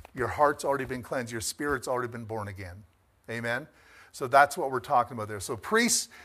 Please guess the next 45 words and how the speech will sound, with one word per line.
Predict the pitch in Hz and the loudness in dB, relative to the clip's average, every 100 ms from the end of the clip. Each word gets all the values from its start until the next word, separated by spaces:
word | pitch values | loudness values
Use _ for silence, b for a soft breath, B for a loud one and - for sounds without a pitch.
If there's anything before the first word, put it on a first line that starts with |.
| B - | B -6
needed | 156 139 | -2 2
only | 160 180 | 4 2
to | 170 | 2
wash | 147 147 143 | 8 10 8
their | 151 127 | 0 -4
hands | 120 131 131 123 | -2 -2 -4 -8
and | 123 | -8
their | 120 | -8
feet. | - 117 104 - _ _ _ _ - _ _ - | -10 -12 -12 -20 _ _ _ _ -20 _ _ -10
All | 139 127 | -2 4
right? | 143 175 B B B B B | 4 2 B B B B B
Uh, | - 123 120 117 123 | 4 8 8 8 4
letter | 127 151 | 2 2
B, | 139 180 190 | 2 0 0
the | 151 | -2
priests | - 190 - | 0 0 4
had | 170 139 | 4 4
to | |
wash | 135 143 156 - | 8 10 10 6
before | 131 98 147 | -6 -4 -2
they | 123 | -2
ministered. | 120 139 185 - 220 233 196 B B B B | -2 -2 -2 4 4 2 -4 B B B B
And | 123 | -6
we | 123 | -2
looked | 127 147 151 | 0 0 2
at | 131 | 6
that | 135 | 6
already. | 135 131 131 | 6 2 0
"They | 117 | -2
shall | 113 123 | -2 -2
wash | 117 135 139 127 | 6 8 8 6
with | 123 110 | -4 4
water | 131 139 139 | 8 8 6
that | 117 110 | -2 -4
they | 113 | -2
die | 107 127 131 | 2 4 4
not." | 127 123 131 139 - b b b b b _ | 2 0 0 -4 -14 b b b b b _
That | 113 | -8
means | 123 123 | -6 -6
before | 110 110 165 160 | -6 -4 0 2
they | 147 | 2
met | 131 143 139 | 2 0 0
with | 117 | -4
the | 117 | -2
Lord, | 120 147 180 214 | 6 8 8 4